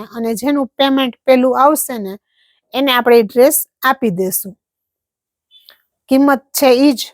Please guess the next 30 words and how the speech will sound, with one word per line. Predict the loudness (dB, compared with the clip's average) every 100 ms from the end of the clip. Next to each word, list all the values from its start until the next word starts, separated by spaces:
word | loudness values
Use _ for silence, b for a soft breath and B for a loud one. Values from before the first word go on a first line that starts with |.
| -6
બાવીસો | 0 2 2 0 0 2
રૂપિયા. | 2 0 0 0 -2 -8 _ _ _ _ _ _ _ _ _ 0
ક્યાંય | 2 2
નહીં | 2 0
મળે | 2 2 2
તમને | -2 -2 -2
બાવીસો | -2 0 0 -2 -4 -6
માં | -6 -6
આ | -8
ડ્રેસ. | -4 -4 -2 -4 -8 _ _ _ _ _ _ _ _ _ _ _ _ _ _ _ _ _ _ -4
કારણ | -4
કે | -4 -6 -4
આનું | -2 0
મટીરિયલ | 0 2 2 4 2
છે | 0 0
ને | 0 0
ઈ | 0 -2 -2
એની | -2 -2
ઉપર | -2 -2 -2
જોવાનું. | -4 -4 -4 -4 -4
મટીરિયલ | -4 -4 -2 -2 -2
તમે | -6 -6
એકવાર | -2 0 2
હાથમાં | -2 -2 -2 0
આવે | 2 2
ને | 0
પીસ | -2 -4 -2
ત્યારે | 0 0
તમે | 0 -4 -4
જોજો | -2 2 2 2